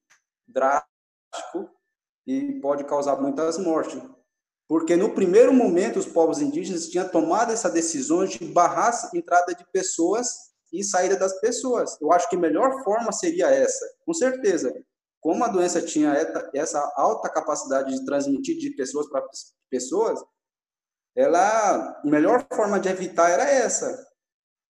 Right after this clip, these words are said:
Mas ao longo do tempo a gente não sabe como que, é, as coisas podem acontecer.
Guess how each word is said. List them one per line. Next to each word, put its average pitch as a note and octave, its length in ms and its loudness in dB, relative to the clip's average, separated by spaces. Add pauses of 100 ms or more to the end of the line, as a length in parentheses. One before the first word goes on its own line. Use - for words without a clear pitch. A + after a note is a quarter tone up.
Mas D3 200 0
ao D#3+ 100 4
longo B3+ 360 2
do - 80 -6
tempo A#3 260 0
a F#3 40 2
gente B3 240 -4
não E4 100 4
sabe B3 440 2
como F3+ 240 0
que, D#3+ 440 -2 (280)
é, D3 220 -2
as D3 200 0
coisas D#3 260 0
podem C#3+ 340 0
acontecer. C3+ 760 -4